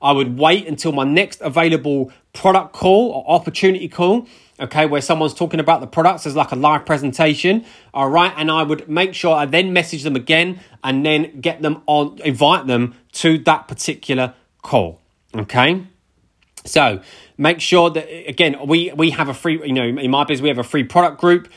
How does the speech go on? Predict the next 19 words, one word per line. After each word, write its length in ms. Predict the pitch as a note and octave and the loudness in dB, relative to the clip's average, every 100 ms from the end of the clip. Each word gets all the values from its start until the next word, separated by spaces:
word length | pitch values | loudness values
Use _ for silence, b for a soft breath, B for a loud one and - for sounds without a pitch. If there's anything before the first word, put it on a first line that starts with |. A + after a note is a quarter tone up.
| b | b
okay? 500 | - C3+ C3 D3+ D#3 | 0 0 2 2 2
We 200 | C#3 D3 | 0 -4
do 180 | C3 C3 | -2 -2
opportunity 480 | B2+ A2+ - F#3 E3+ | -2 -4 -2 0 0
calls 260 | - E3+ D#3+ | 0 0 0
every 200 | D#3 D#3+ | -2 -4
single 280 | E3+ E3+ | -2 0
week 300 | D#3+ E3+ E3+ | 2 2 2
where 160 | D#3+ C#3 | -2 -2
we 80 | B2+ | -2
talk 220 | D#3+ D#3 | -4 -2
about 180 | D3+ D3 | 0 0
the 80 | B2 | 0
product 260 | D#3+ D#3+ | 0 0
and 80 | C3+ | 0
I 40 | |
do 180 | B2 B2+ | -2 -2
product 260 | - D#3+ - | 2 2 2
presentations. 800 | D#3+ D3 C#3 D#3+ D3+ E3+ D3+ | -2 -2 0 0 2 0 0